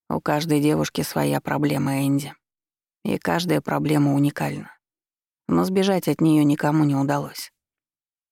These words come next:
Воцарилась напряжённая тишина, в которой все ждали только моего решения. Да и ждали ли? С Рейна станется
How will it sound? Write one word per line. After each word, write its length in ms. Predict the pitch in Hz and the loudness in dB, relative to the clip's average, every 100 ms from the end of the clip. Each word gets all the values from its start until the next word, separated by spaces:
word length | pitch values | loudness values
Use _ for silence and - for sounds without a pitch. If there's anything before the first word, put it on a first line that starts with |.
| _ _ | _ _
Воцарилась 680 | 185 170 - 185 220 220 175 | 0 0 0 2 4 4 2
напряжённая 640 | 165 - 160 175 175 165 156 | 0 0 2 2 4 4 2
тишина, 500 | 156 - 196 202 196 | -2 0 2 2 0
в 80 | |
которой 380 | - 160 175 170 | -2 0 2 2
все 240 | - 196 190 | 0 -2 -2
ждали 380 | 185 175 175 | 0 0 0
только 320 | 160 175 - 160 | 0 -2 0 2
моего 300 | 160 160 160 | 4 4 0
решения. 600 | 160 - 151 143 156 - - _ _ _ | 0 -2 -2 -4 -6 -10 -20 _ _ _
Да 120 | 165 | 0
и 120 | 160 165 | 0 0
ждали 400 | 175 170 165 165 | 0 -2 -2 -4
ли? 200 | 160 - _ _ _ _ _ _ - | -6 -12 _ _ _ _ _ _ -12
С 80 | - | -2
Рейна 260 | 247 208 165 | 2 4 2
станется 680 | - 196 170 147 - 165 | 0 -2 -2 -4 -8 -14